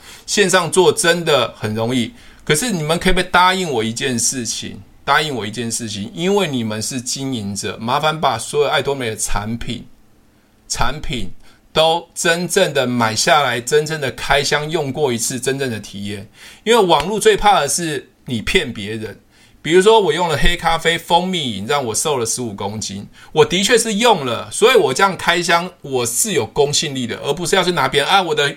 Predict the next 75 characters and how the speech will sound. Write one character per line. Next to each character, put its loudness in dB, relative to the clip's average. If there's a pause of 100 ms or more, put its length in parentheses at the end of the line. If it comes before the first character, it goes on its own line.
(160)
伙 -2
伴 0
说 0
什 -4
么， -2
我 -4
的 -4
伙 -4
伴 -2
说 -4
什 -10
么。 -12 (360)
你 0
可 4
以 4
说 0
你 -2
伙 -2
伴， 0
但 0
是 0
你 -4
一 -8
定 -4
要 -2
有 -4
的 -10
亲 -4
身 -2
经 -4
历， -6 (320)
包 2
括 4
我 0
们 -4
的 -2
四 0
件 2
组， -8 (260)
包 2
括 -4
我 -2
们 -4
的 -4
凝 -2
萃， 0
包 2
括 0
我 0
们 -4
的 -4
五 -8
件 0
组， -6
所 2
有 6
的 4
保 2
养 2
品、 -2
益 -2
生 4
菌， -4
你 2
要 4
用 2
过 0
一 -2
次。 -4 (280)
所 6
以 4
跟 2
各 6
位 6
讲， 0